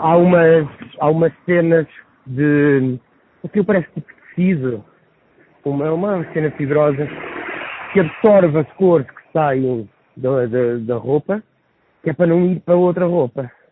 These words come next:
Epá, então porquê que isto se calhar não está lá já embutido na máquina, não é? Depois há outras cenas também que eu acho que é para malhas,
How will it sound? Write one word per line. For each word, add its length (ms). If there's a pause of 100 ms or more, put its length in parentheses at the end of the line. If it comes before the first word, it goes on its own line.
(640)
Epá, 240
então 160
porquê 240
que 140
isto 140
se 120
calhar 420
não 240
está 180
lá 280
já 200
embutido 460
na 100
máquina, 540 (320)
não 120
é? 120 (840)
Depois 260
há 80
outras 340
cenas 300
também 340
que 140
eu 80
acho 160
que 80
é 60
para 280 (960)
malhas, 720